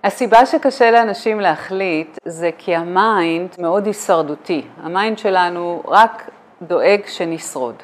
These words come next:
וברגע שאנחנו נמצאים בתודעה הישרדותית, הדבר שאנחנו לא רוצים זה להפסיד.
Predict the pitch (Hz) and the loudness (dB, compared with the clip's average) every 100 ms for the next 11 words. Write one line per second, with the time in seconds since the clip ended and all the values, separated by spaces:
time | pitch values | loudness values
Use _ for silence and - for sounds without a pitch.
0 | - _ - - _ _ _ - - 175 | -20 _ -20 -20 _ _ _ -20 -14 -8
1 | 180 185 214 269 269 233 208 220 208 190 | 0 2 4 2 0 -2 -2 -4 -8 -8
2 | - 196 202 208 196 170 170 185 185 180 | -4 -4 -4 -6 -4 0 2 0 -2 -4
3 | 160 156 - 214 180 175 - _ _ - | -4 -6 -6 -4 -4 -6 -14 _ _ -20
4 | _ _ _ _ 165 160 160 160 170 190 | _ _ _ _ -2 0 0 0 2 2
5 | 196 208 185 185 175 165 165 165 190 208 | 2 -6 -8 -8 -8 -6 -2 2 2 0
6 | 202 170 165 - 180 165 165 - - 180 | -6 -16 -12 -4 2 2 0 -8 -4 -4
7 | 127 | -4